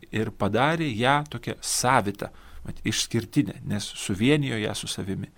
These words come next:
Taip pat mes turim, pavyzdžiui, šventus namus. Tai reiškia, kad jau tuose namuose nevyksta tie dalykai, kurie vyksta šiaip kituose namuose,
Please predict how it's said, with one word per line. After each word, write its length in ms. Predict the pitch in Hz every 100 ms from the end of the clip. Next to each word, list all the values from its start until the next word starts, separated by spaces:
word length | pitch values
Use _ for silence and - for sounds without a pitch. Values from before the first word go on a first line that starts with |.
| -
Taip 180 | - -
pat 180 | 117 107
mes 160 | 95 -
turim, 240 | 107 92
pavyzdžiui, 460 | - 92 98 92 -
šventus 580 | - - 98 92 147 151
namus. 460 | 139 117 101 101 - -
Tai 160 | -
reiškia, 240 | 107 - 113
kad 160 | 101
jau 80 | 101
tuose 320 | 101 117 -
namuose 540 | 107 104 95 95 135 147 147 - - - -
nevyksta 800 | 107 113 117 147 151 - 95 - _ - - - -
tie 160 | 120
dalykai, 480 | 127 98 131 151 117
kurie 320 | - 113 113
vyksta 460 | 95 107 - - 101
šiaip 320 | - 101 -
kituose 560 | - 101 - 104 - 127
namuose, 560 | 92 98 - - 82